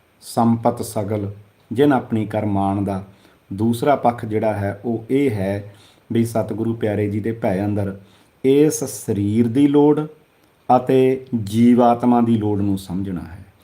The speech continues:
ਇਸ ਸਰੀਰ ਦੀ ਲੋੜ ਦੇ ਲਈ ਧਨ ਦੀ ਲੋੜ ਹੈ, ਇਸ ਸਰੀਰ ਦੀ ਲੋੜ ਦੇ ਲਈ ਪਤੀ ਪਤਨੀ ਦੀ ਲੋੜ ਹੈ, ਇਸ ਸਰੀਰ ਦੇ ਲਈ ਸਾਡੇ ਕੋਲੇ ਸੰਪਦ-, ਸੰਪਤੀ ਦੀ ਲੋੜ ਹੈ।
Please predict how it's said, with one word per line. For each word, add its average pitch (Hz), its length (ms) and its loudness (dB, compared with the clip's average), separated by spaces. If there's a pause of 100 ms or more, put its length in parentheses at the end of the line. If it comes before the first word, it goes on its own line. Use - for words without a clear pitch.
(460)
ਇਸ 123 200 0
ਸਰੀਰ 117 520 0
ਦੀ 127 140 2
ਲੋੜ 127 280 6
ਦੇ 131 160 2
ਲਈ 135 300 0 (600)
ਧਨ 117 280 2
ਦੀ 101 140 -2
ਲੋੜ 113 280 2
ਹੈ, 123 300 -6 (540)
ਇਸ 127 220 2
ਸਰੀਰ 117 480 2
ਦੀ 131 180 2
ਲੋੜ 120 260 4
ਦੇ 123 200 4
ਲਈ 123 320 2 (560)
ਪਤੀ 120 260 2
ਪਤਨੀ 127 400 2
ਦੀ 127 140 2
ਲੋੜ 127 260 4
ਹੈ, 127 340 -8 (520)
ਇਸ 131 240 2
ਸਰੀਰ 117 520 2
ਦੇ 131 240 4
ਲਈ 123 320 4 (520)
ਸਾਡੇ 117 300 2
ਕੋਲੇ 107 560 0
ਸੰਪਦ-, 107 720 -4
ਸੰਪਤੀ 113 520 -2
ਦੀ 113 140 2
ਲੋੜ 104 260 -2
ਹੈ। 104 260 -10